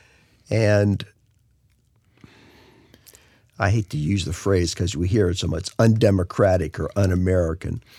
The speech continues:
But we, it, they're losing sight of the, of the fact that we're a, a nation or a state, and you have to think about what's good for the state or the, or the nation as a whole.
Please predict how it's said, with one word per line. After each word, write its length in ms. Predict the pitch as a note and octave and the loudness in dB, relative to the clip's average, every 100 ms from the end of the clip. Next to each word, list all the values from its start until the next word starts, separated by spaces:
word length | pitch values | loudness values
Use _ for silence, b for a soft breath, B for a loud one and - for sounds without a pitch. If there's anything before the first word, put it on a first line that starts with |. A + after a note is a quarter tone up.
| B B B | B B B
But 180 | C3+ B2 | 0 2
we, 180 | B2+ C3 A2+ | 2 0 -2
it, 140 | - - | -4 -6
they're 360 | F2 G#2 B2 | -2 2 4
losing 360 | B2+ C#3 A#2 G#2 | 6 6 4 2
sight 320 | - A2+ G#2 | 4 4 4
of 140 | F#2+ | 2
the, 160 | F2+ D2+ _ | -2 -6 _
of 100 | A2 | -2
the 100 | F#2+ | 0
fact 360 | F#2 - - F#2 | -2 -2 -2 -4
that 120 | - | -4
we're 320 | F#2+ G#2 G2 | 0 2 2
a, 40 | F2 - | -2 -2
a 80 | F#2+ | 0
nation 600 | G#2 G#2 G#2+ - G#2 F#2+ | 2 4 2 0 -2 -2
or 240 | - F#2+ | -2 -4
a 40 | E2+ | -2
state, 540 | - - C3+ D#2 - | -4 -2 -2 -2 -2
and 80 | F#2+ | -2
you 60 | F2 | 2
have 160 | G#2 - | 0 0
to 80 | |
think 260 | D#2+ A#2 F#2+ | -2 -2 0
about 420 | F2+ F2+ E2 - B B B B B | 0 0 0 -4 B B B B B
what's 300 | A2 A#2 - | 2 2 2
good 300 | - C3 A2+ | 2 4 4
for 120 | - | -2
the 160 | G2+ - | -4 0
state 440 | - - A#2 G2 - | 0 2 0 0 2
or 160 | G#2+ | 2
the, 380 | G2+ F#2+ F#2 - _ _ - | 2 0 -2 -6 _ _ 2
or 160 | G#2+ | 4
the 140 | G2 F#2+ | 4 2
nation 480 | G2 G2+ - G2 - | 2 2 2 -2 0
as 240 | F#2 G2+ | 0 0
a 60 | G#2+ | 0
whole. 440 | D3+ D4+ - - | 4 4 2 -4